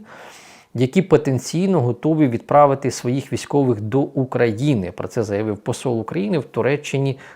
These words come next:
Наріман Джелял. Офіційної інформації від турецької влади поки що не було, але я не маю сумніву, що Джелял говорить правдиву інформацію. Втім, те, що саме він її озвучує,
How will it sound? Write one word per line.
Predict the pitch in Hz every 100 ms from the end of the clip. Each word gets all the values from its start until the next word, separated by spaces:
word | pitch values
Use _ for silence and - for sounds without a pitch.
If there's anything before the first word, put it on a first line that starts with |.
| -
Наріман | 120 117 120 127 123 -
Джелял. | 107 120 92 82 - - - - -
Офіційної | 139 139 175 151 139
інформації | - 139 139 131 - 123
від | 127 -
турецької | 135 127 - 127
влади | 123 120 120
поки | 127 120
що | 117 131
не | 131
було, | 131 196 196
але | 135 139
я | 131 113 123 120
не | 101 95 117
маю | 120 107 101
сумніву, | - 165 135 107
що | - 110
Джелял | 101 101 120 135 127 - _ _
говорить | 127 127 127 120 -
правдиву | 120 113 117 113 117
інформацію. | 117 143 170 190 - 147 139
Втім, | - - 139 117
те, | - 123
що | - 110
саме | - 117 117
він | 113 110
її | 117
озвучує, | 120 143 196 202 143 135 131